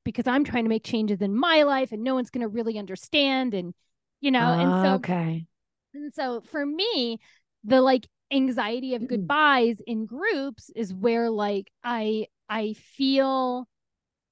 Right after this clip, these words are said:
Speaker 1: obviously a very, like, deep connection to the group. It might not be every individual in the group. Like, I can already think of, in, like, aside from empowerment, like,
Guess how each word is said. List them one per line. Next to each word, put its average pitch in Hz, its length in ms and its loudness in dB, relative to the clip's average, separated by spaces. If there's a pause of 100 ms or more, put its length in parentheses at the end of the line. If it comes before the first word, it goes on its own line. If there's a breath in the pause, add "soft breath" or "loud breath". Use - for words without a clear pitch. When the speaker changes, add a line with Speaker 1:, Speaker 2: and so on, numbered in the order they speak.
(200)
Speaker 1:
obviously 226 680 0
a 233 100 -6
very, 196 320 -4
like, 190 320 -4
deep 214 320 -6
connection 190 680 -10
to 220 320 -4
the 208 100 -2
group. 170 500 -8
It 240 80 -2
might 269 140 2
not 262 160 0
be 233 160 -8
every 220 240 -6
individual 185 680 -2
in 160 120 -12
the 160 80 -10
group. - 400 -12 (160)
Like, 180 220 -4
I 190 100 -6
can 190 160 -10
already 180 340 -2
think 190 260 -6
of, 156 260 -4
in, 190 200 -8 (240)
like, 254 280 0 (280)
aside 320 380 -2
from 196 140 -4
empowerment, 190 400 -10
like, 196 200 -12